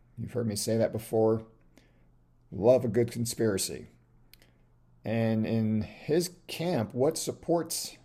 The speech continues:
his theory that the, uh, hostages were, uh,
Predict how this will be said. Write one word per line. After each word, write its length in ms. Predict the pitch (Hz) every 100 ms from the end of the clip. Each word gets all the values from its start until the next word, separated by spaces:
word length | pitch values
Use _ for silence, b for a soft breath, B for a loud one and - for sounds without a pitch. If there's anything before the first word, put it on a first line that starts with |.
| - -
his 320 | - 120 113
theory 580 | - 180 180 98 98 98 - - - _ _ _ _ _
that 340 | - 107 104 -
the, 480 | 110 104 98 98 98 -
uh, 400 | 95 87 78 58
hostages 680 | 107 120 113 120 113 104
were, 440 | 107 107 101 95 - b b b b b b b b _ _
uh, 220 | - -